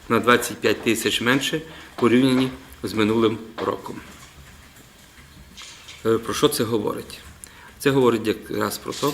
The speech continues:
що на сьогоднішній день на екстреній медичній допомозі налагоджений елементарний облік по всій області. А що стосується Ужанської долини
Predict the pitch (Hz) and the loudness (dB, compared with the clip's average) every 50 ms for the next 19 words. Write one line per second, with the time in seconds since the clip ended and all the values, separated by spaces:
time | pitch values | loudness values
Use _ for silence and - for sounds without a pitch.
0 | - - - - - - - - - - 110 107 110 - - - 107 101 - 117 | -6 -10 -16 -18 -20 -18 -16 -12 -8 -6 -6 -6 -6 -8 -8 -6 -6 -2 2 2
1 | 104 92 95 95 - - - - - 107 120 123 - - - - - - - - | 2 2 2 0 -2 -2 -2 -2 -4 -4 -4 -6 -8 -14 -20 -20 -20 -20 -20 -20
2 | - - - - - - - 110 107 107 98 95 - - - - - - - 110 | -20 -20 -20 -20 -18 -10 -6 -2 0 0 0 -2 -4 -8 -16 -20 -12 -6 -4 -4
3 | 101 - - - 95 92 101 98 98 104 104 98 101 95 - - 104 101 95 - | -4 -4 -6 -10 -8 -8 -8 -6 -6 -6 -6 -4 -4 -4 -4 -4 -6 -8 -8 -6
4 | 107 104 113 127 143 139 135 - 143 135 135 - - - - - - - - 107 | -6 -4 -4 -4 -4 -4 -6 -6 -8 -8 -8 -12 -16 -16 -16 -16 -14 -8 -4 -2
5 | 101 98 104 113 117 127 131 - 127 120 120 120 120 113 - - - - - - | 0 2 2 2 2 0 -2 -2 -2 0 -2 -2 -4 -6 -10 -14 -16 -18 -20 -20
6 | - - - 107 101 107 101 104 107 104 - 110 101 95 98 98 98 95 - - | -20 -10 -4 -2 0 2 2 2 2 0 2 2 0 0 0 -2 -4 -6 -8 -12
7 | - - - - 113 104 104 107 107 - - - 117 - - - - 117 120 117 | -20 -8 -4 -2 -2 0 0 -2 -4 -4 -4 -2 -2 -2 -2 -2 -2 0 0 0
8 | 120 123 135 139 139 - - 156 151 - - - - - - - - - - - | 2 2 2 2 2 0 -4 -6 -6 -6 -10 -16 -16 -16 -18 -18 -18 -18 -16 -18
9 | - - - - 107 - - 117 - - 117 - - 123 110 101 95 - - - | -16 -6 -4 -4 -2 0 0 0 0 -2 -4 -2 2 2 2 2 2 0 -2 -4
10 | 110 104 101 - - - - - - - - - - - 113 101 117 107 104 104 | -4 -4 -6 -8 -14 -20 -20 -20 -20 -20 -20 -8 -4 -2 4 6 6 6 6 4
11 | - - - 117 117 113 104 - - - - - - - - - - 117 110 120 | 0 -4 -6 -6 -6 -6 -8 -8 -12 -16 -20 -20 -20 -20 -16 -14 -12 -4 0 0
12 | 110 107 110 107 101 98 101 98 | 2 2 2 2 2 0 -2 -4